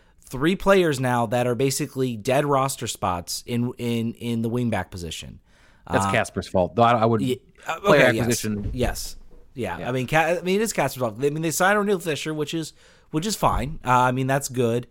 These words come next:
Speaker 1: You, uh, of course, sign, uh, uh, Chris Odiastom, uh, which, again, you know, it's, it, these aren't, you know, it's not his fault, and I think they did right by him by saying, "Hey, we'll still offer you a contract,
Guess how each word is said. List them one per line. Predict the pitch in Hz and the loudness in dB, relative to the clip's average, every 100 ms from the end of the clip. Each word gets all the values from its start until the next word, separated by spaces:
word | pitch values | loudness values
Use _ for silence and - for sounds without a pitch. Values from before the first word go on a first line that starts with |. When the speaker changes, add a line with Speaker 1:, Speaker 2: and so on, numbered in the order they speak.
| _ - _ | _ -20 _
Speaker 1:
You, | 113 123 131 127 - 143 | -4 0 0 -2 -6 0
uh, | 135 | 2
of | 135 | 2
course, | 151 139 | 0 2
sign, | 151 147 156 139 | 4 4 2 -2
uh, | 135 131 127 - | -2 0 -2 -4
uh, | 120 117 113 113 | -6 -4 -4 -6
Chris | - 143 | -6 -2
Odiastom, | 160 147 113 104 - 113 120 _ - - - | 0 0 0 -2 -6 -8 -10 _ -20 -20 -2
uh, | 120 127 | 2 4
which, | 147 165 | 2 2
again, | 160 160 | 0 0
you | 147 | 2
know, | 139 139 | 2 0
it's, | 135 - - - | -4 -8 -12 -16
it, | - _ | -16 _
these | 135 139 | -4 2
aren't, | 151 147 139 | 4 4 2
you | 131 | -4
know, | 123 | -4
it's | 147 | -4
not | 123 | -2
his | 147 139 | -2 -2
fault, | 123 123 123 | 0 0 -2
and | 123 | -4
I | 120 | -2
think | 131 | -2
they | 127 123 | -2 -2
did | 127 110 | -2 -2
right | 120 123 120 | 0 0 0
by | 120 117 | -4 -4
him | 113 107 107 | -6 -6 -8
by | 104 104 107 | -8 -8 -4
saying, | 117 98 | -6 -4
"Hey, | 110 113 | -4 -4
we'll | 107 | -6
still | 107 131 120 | -8 -4 -2
offer | 113 120 | -2 -4
you | 113 | -4
a | |
contract, | 113 107 110 110 104 | -6 -8 -6 -8 -10